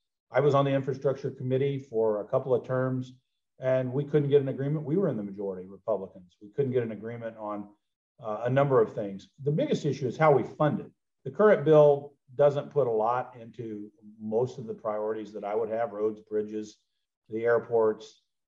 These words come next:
uh, and rural broadband. And, you know, it,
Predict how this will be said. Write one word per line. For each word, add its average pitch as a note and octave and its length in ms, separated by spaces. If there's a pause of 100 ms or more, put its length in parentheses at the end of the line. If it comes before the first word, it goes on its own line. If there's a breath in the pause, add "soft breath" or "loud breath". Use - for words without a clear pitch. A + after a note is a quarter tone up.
(140)
uh, A2 280
and C3 220
rural A#2 280
broadband. A2 640
And, G#2+ 240 (200)
you A#2+ 80
know, G#2+ 160
it, G#2 160